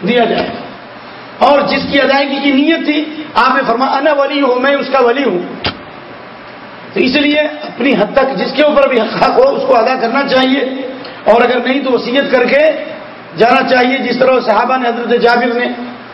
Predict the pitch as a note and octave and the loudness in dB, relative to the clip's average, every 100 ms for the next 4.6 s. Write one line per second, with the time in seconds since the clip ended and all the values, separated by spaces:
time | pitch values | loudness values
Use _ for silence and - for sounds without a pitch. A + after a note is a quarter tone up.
0 | - - A#3 - - A#3 A3+ B3 A#3+ A#3+ | -8 0 0 0 0 2 4 4 2 0
1 | B3 A#3+ A3+ A#3 - A#3+ A#3+ A#3 A3+ A#3 | 0 2 2 2 2 2 2 4 4 4
2 | A#3 G#3 A3+ G#3 A#3 A#3 - F3+ - - | 2 0 0 0 0 0 0 -2 -4 -14
3 | - - - - A3+ B3 A#3 B3 A3+ A#3 | -16 -18 -14 0 2 4 2 2 2 4
4 | A#3+ B3 B3+ A#3+ B3 | 4 2 2 0 0